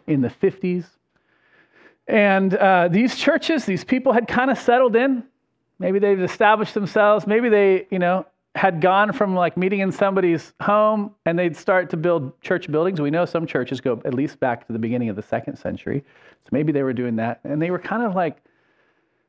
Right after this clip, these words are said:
I don't know, they were looking at their neighbors and they were going, "Man, I don't know about this Christianity stuff.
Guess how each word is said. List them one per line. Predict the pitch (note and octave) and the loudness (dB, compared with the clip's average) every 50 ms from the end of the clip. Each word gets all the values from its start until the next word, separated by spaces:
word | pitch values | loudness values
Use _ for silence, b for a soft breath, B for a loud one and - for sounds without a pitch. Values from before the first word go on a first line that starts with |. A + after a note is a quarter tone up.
| _ - | _ -8
I | - F3+ F3+ | -6 -4 -2
don't | F3 E3+ | -2 -2
know, | E3+ E3 | 0 0
they | F#3+ G3 | 0 0
were | G3 G3+ | 2 2
looking | G#3+ A#3+ B3 - C4+ A#3+ | 2 2 2 2 2 2
at | A3+ G#3+ G#3+ | 2 2 2
their | A3 G#3 G3 | 2 0 2
neighbors | F#3 F#3+ F#3+ F#3+ F#3 F#3+ F#3+ F#3 D#3+ C3+ | 2 2 4 4 4 4 2 2 0 0
and | E3 | -2
they | E3+ | -2
were | E3 E3 | 0 0
going, | E3 E3 D3+ E3 | 0 -2 -2 -4
"Man, | E3+ G#3+ A#3+ A3+ F3 D#3+ C#3 B2+ B2 A#2 _ _ _ _ _ _ _ _ _ _ _ _ _ _ _ _ - - | -6 -6 -6 -4 -4 -4 -4 -6 -8 -12 _ _ _ _ _ _ _ _ _ _ _ _ _ _ _ _ -6 -4
I | C4 | -2
don't | C#4+ C#4+ | 2 2
know | C#4 C#4 | 2 4
about | C4+ C4 A3+ | 4 2 0
this | F#3+ - - | 0 -4 -8
Christianity | - - G3+ - - - D#3+ G3+ B3 A#3 - | -6 -8 -8 -8 -6 -6 -4 -4 -4 -4 -6
stuff. | - - _ - - | -8 -12 _ -20 -20